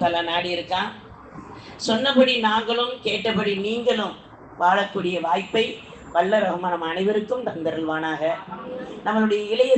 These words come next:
சந்ததிகளுக்கும் அல்லாஹு தஆலா தந்தருள்வானாக. நம் குடும்பத்தாருக்கும் தந்தருள்வானாக. ஆமீன். அல்ஹம்துலில்லாஹ். கண்மணி நாயகம் ரசூல் ஸல்லல்லாஹு அலைஹி வஸல்லம் கல்வியை பத்தி பெரும் புரட்சியே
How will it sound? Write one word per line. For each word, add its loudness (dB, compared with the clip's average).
சந்ததிகளுக்கும் 4
அல்லாஹு 4
தஆலா 4
தந்தருள்வானாக. -2
நம் -2
குடும்பத்தாருக்கும் 0
தந்தருள்வானாக. -2
ஆமீன். -4
அல்ஹம்துலில்லாஹ். -2
கண்மணி 0
நாயகம் 0
ரசூல் -2
ஸல்லல்லாஹு 2
அலைஹி -2
வஸல்லம் -2
கல்வியை 0
பத்தி 0
பெரும் 0
புரட்சியே 4